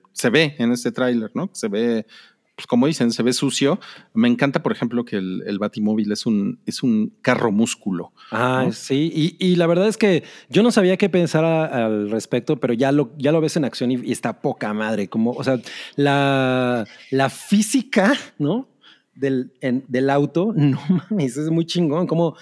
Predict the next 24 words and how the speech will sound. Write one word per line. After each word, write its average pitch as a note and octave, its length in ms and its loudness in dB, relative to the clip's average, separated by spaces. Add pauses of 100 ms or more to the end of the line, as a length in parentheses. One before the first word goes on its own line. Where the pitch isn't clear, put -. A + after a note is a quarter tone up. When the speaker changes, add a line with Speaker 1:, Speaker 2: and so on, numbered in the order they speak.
(160)
Speaker 2:
la D3 100 0
manera D3+ 200 2
en - 20 2
la F#3 80 0
que - 80 -4
se B2 120 0
resbala, C3 840 2
o A#2+ 60 0
sea, C3+ 140 2 (500)
eh, C3 340 -6
eh, C#3+ 200 0
eh, D3 120 -4 (160)
justo A3 560 2
se D#3+ 140 -2
traduce D#3 480 2
como C3 160 0
en C3 60 4
esta C#3 180 -2
fuerza C#3 560 0
de, A2+ 480 0
de, G#2+ 720 -2 (320)
de A#2 160 -2
venganza, B2 600 2
¿no? A#2 100 0